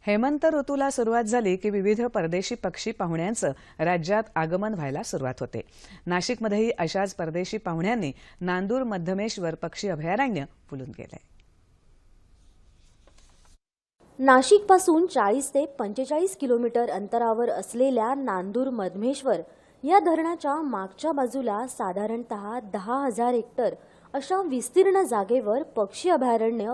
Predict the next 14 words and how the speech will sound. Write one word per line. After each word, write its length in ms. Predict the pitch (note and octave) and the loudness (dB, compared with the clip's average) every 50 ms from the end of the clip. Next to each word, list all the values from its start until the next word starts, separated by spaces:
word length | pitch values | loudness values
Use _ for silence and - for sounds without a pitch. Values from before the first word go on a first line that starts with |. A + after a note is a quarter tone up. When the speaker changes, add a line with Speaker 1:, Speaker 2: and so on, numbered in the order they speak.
| B3+ - | -6 -6
Speaker 2:
पाहायला 360 | A#3 G#3 A3 B3+ D4 C#4 A3 | -6 0 2 2 2 2 2
मिळतंय. 380 | G3 G3 F#3 F#3 F#3 F#3+ F3 D3 - - - _ _ _ _ _ - | 0 -2 -6 -4 -4 -4 -4 -4 -8 -14 -20 _ _ _ _ _ 2
या 160 | D4+ F#4 F#4 | 4 6 6
अभयारण्यात 640 | F4 D4 E4+ E4+ F4 F4+ F4+ F4 E4 C#4+ C#4+ D4 D4+ | 6 6 6 6 6 6 6 4 4 4 4 2 2
विविध 380 | D4+ A#3+ G#3+ A3 A3 C4 C#4+ F4 | 0 -4 -4 -2 0 2 2 4
जातीच्या 560 | F4+ D#4+ C4+ A3+ F#3 - A3+ A#3 - B3+ B3+ | 4 4 4 2 2 0 -4 -4 -2 -2 -2
पक्ष्यांचं 800 | B3 - G3+ F#3+ F#3+ - - A3+ A3+ B3+ B3+ - - A3 B3+ C4 | 0 -2 -4 -4 -4 -4 -2 0 0 0 0 -2 -2 -2 0 -2
वास्तव्य 540 | A3+ F3+ E3+ - - - A#3+ A#3 G3 F3+ F#3+ | -2 -4 -4 -6 -4 -2 -2 -2 0 -2 -2
आहे. 320 | F#3 F3+ F#3 G3 F#3+ F#3 - - - - | -2 -2 -2 -4 -6 -8 -8 -12 -18 -4
या 200 | G#3+ A3 A3 A3 | 0 2 2 4
मोसमात 500 | G#3+ G#3 G3 G3 G3 - - C4 B3 B3 B3+ - - - - - - | 2 0 -4 -6 -6 -6 -4 -2 -2 -2 -4 -6 -12 -20 -20 -20 -4
स्थलांतरित 600 | - - D4+ D4 D#4+ F4+ F4+ F4+ G4 G4 G#4 G4+ | 2 4 4 4 4 2 2 2 4 4 4 4
पक्ष्यांचंही 800 | G4+ - C#4 B3 - - C#4+ C#4+ D4+ D4+ D4 D#4 C4 A#3 A#3+ B3+ | 4 0 0 0 0 0 0 0 0 0 -2 -2 -2 0 -2 -4
इथं 420 | G3 G#3 A3 - - B3+ B3+ C4+ | -6 -8 -10 -6 -4 -2 -2 -2